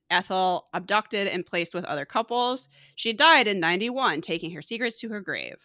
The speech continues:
which she was never, it doesn't seem like, ever prosecuted for anything, and the whole thing is just gross. So they were trying to find out, um, Scott and Donette's family.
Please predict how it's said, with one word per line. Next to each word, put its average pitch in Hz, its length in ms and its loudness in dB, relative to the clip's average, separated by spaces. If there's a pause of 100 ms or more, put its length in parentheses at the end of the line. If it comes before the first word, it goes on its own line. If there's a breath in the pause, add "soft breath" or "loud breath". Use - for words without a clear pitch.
(440)
which - 500 -4 (240)
she - 180 -8
was 196 160 -6
never, 226 720 2 (220)
it 175 80 -4
doesn't 254 300 0
seem 262 160 0
like, 175 200 2
ever 185 220 4
prosecuted 196 840 -2
for 180 120 -4
anything, 180 880 -2
and 151 520 -8 (880)
the 175 80 -12
whole 180 180 -4
thing 156 300 -8
is 147 140 -10
just - 180 -14
gross. - 300 -10 (280 loud breath)
So 277 200 0
they 269 120 8
were 269 100 4
trying 294 320 4
to 302 60 -2
find 233 320 2
out, 185 340 2
um, 147 460 -4 (680)
Scott - 440 0
and 180 100 -4
Donette's 156 400 -4
family. 220 720 0